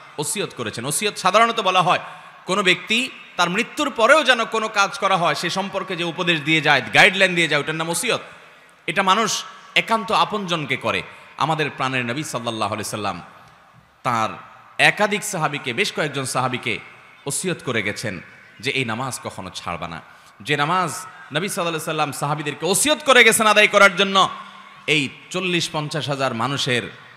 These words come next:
এত বিশাল সমাবেশে পাঁচজন মানুষও পাওয়া যায়নি, সেই নামাজটা আমরা পড়ি। এই নামাজটা, ভাইয়েরা আমার,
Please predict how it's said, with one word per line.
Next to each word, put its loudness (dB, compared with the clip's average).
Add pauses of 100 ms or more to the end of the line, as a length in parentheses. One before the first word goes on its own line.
এত -4
বিশাল -4
সমাবেশে -4 (360)
পাঁচজন -2
মানুষও -6
পাওয়া -2
যায়নি, -2
সেই -10
নামাজটা -8
আমরা -10
পড়ি। -12 (1000)
এই 2
নামাজটা, 0
ভাইয়েরা -2
আমার, -4